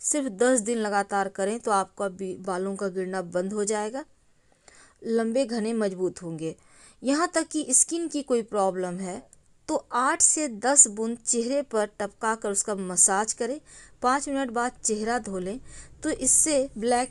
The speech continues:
हेड्स की समस्या खत्म होगी, झाइयाँ समाप्त होगी, ऑयली स्किन, अ, जिनका है वो सिर्फ इस्तेमाल नहीं करेंगे। माना जाता है अगर अरंडी के तेल में बेकिंग सोडा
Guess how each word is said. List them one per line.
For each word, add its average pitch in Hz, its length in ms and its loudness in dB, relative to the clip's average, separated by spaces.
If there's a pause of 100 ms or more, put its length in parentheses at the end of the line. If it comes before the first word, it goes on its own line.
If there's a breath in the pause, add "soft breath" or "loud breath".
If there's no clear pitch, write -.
हेड्स 208 220 0
की 247 140 -2
समस्या 226 420 0
खत्म 233 340 -6
होगी, 220 280 -2
झाइयाँ 202 420 -2
समाप्त 208 440 -4
होगी, 226 360 -4
ऑयली 196 320 0
स्किन, 254 400 -4 (540 loud breath)
अ, 202 180 -2
जिनका 226 360 -4
है 220 120 -2
वो 233 240 2
सिर्फ 220 240 -4
इस्तेमाल 196 440 -2
नहीं 196 200 -4
करेंगे। 180 440 -2 (1120 loud breath)
माना 294 320 0
जाता 320 300 0
है 320 200 0
अगर 262 340 0 (140)
अरंडी 240 580 -2
के 294 320 -4
तेल 269 520 0
में 240 280 -2
बेकिंग 220 400 -2
सोडा 208 540 -2